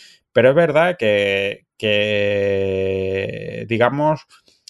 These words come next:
que puedo escribir,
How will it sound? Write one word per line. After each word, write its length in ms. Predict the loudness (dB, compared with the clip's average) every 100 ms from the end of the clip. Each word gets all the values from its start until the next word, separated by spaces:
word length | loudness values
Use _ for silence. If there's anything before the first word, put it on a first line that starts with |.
| _ _ _ _ _ 2
que 140 | 2
puedo 560 | 2 0 2 2 2 2
escribir, 960 | 0 -4 -10 -6 -4 -2 0 -2 -4